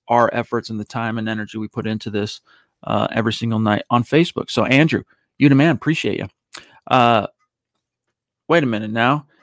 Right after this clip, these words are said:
You're, you're freaking throwing me for a loop here, Josh. Like, if I didn't know, I'd be tripping. I'd be like, "Yo, who is this?"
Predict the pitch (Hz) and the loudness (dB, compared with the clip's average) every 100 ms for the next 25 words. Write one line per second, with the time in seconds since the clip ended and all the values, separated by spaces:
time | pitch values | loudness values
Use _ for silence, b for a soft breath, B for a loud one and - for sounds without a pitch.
0 | - 143 160 151 190 208 196 165 135 147 | 0 2 4 4 2 4 2 2 -2 0
1 | 160 165 156 151 135 117 160 170 131 110 | 2 2 0 0 0 2 0 -2 -6 -4
2 | 110 110 82 - 117 113 139 147 180 127 | -4 -4 -6 -8 -8 -4 -2 0 -2 -4
3 | 117 120 139 151 170 _ _ _ _ - | -4 -2 0 -2 -4 _ _ _ _ -6
4 | 127 127 120 - 165 117 113 117 113 - | -2 -4 -4 -4 -4 -4 -4 -2 -2 -4
5 | - 147 117 104 147 160 131 139 | -8 -4 -4 -2 -2 -2 -4 -8